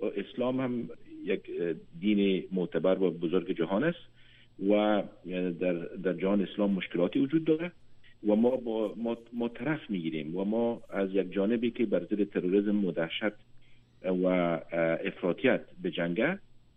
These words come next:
اه، با اونا هستیم و با کسانی که از افراطیت و، اه، دهشت جانبداری می‌کنن، قسمی که آقای ترامپ تعریف کرد، با اونا در تقابل قرار داریم.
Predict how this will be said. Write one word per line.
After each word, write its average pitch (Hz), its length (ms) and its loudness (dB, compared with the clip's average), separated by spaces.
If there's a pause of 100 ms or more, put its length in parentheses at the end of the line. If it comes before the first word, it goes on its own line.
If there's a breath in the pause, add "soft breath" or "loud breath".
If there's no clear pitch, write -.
(140)
اه، 92 200 2
با 90 120 2
اونا 120 380 6
هستیم 156 480 -4
و 143 100 0
با 107 160 -2
کسانی 107 400 -4
که 104 300 0
از 87 160 -2
افراطیت 90 560 -2 (100)
و، 90 180 2 (580)
اه، 85 220 0
دهشت 87 760 -2
جانبداری 90 500 0
می‌کنن، 131 300 4
قسمی 110 320 -4
که 98 60 -2
آقای 87 160 2
ترامپ - 360 -2
تعریف 80 320 -4
کرد، 151 180 -2 (220)
با 107 80 4
اونا 117 200 6
در 107 240 2 (200)
تقابل 107 340 -2
قرار 90 300 0
داریم. 73 420 -6